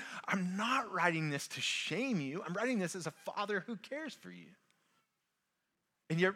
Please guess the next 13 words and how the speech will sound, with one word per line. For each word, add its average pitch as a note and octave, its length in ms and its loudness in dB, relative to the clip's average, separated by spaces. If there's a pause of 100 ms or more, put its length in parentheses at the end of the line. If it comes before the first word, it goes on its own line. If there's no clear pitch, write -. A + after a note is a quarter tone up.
right G3 160 10
here, C#4+ 240 4
he's A3 160 6
like, C3 200 6 (100)
"I D3 100 8
am, D3 240 2 (280)
this G3 520 10 (760)
is C3 200 -4
to - 180 -4
your A#2+ 160 0
shame." A#2+ 320 2 (160)
It's E3+ 240 6
not A3+ 260 12